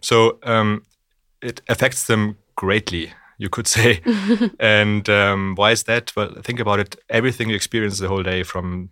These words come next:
Speaker 1: standing up to going to bed, and, um, even while you sleep, while you dream, um, all these impressions you get are sensory. Um,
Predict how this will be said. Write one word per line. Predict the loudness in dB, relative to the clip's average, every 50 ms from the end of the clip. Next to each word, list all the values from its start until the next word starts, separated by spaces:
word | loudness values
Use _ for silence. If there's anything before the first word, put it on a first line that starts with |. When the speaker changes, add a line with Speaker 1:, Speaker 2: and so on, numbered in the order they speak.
| _ -8
Speaker 1:
standing | -4 -2 -2 0 0 -2
up | -2 -2 -4 _ -10 -16
to | -10 -8 -8 -6
going | -4 -6 -6 -6
to | -8 -8
bed, | -6 -4 -4 -2 -4 -4 -8 -10 -12 -12
and, | -10 -10 -8 -8 -8 -8
um, | -8 -8 -8 -8
even | -10 -8 -8 -6
while | -6 -4 -4
you | -4
sleep, | -4 -4 -4 -6 -6 -8 -10 -10
while | -8 -8
you | -8
dream, | -6 -4 -4 -2 -2 -2 -4 -8 -14 -20 -20 -20 -20 -20 -20 _ _ _ -4
um, | 0 2 2 2 0 -2 -6 -8 _
all | -6 -6 -4
these | -4 -4 -4
impressions | -6 -2 0 0 2 2 0 -4 -4
you | -6 -6
get | -6 -6 -6
are | -6
sensory. | -6 -6 -6 -8 -8 -8 -10 -10 -12 -14 -18 -20 _ _ _ _ -20 -18
Um, | -16 -16 -16 -16 -18 -18 -20 -20